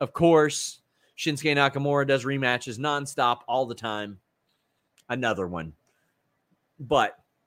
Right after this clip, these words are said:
Bronson Reed wins this match via D Q 'cause Ciampa ran in and attacked Bronson Reed. Well, Ciampa should be mad at Bronson Reed. Bronson Reed cost him his match last week.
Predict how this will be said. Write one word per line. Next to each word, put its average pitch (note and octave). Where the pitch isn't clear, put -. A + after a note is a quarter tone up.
Bronson D3+
Reed D3
wins C3+
this C#3
match B2+
via A#2+
D A2
Q F3
'cause B2
Ciampa E3
ran A2+
in B2+
and C3+
attacked G3
Bronson A#2
Reed. F2+
Well, A2
Ciampa C4
should B3
be D3
mad G#2
at F2+
Bronson G2+
Reed. G2+
Bronson F3+
Reed D3+
cost C3
him B2
his A2
match G#2+
last G2
week. G#2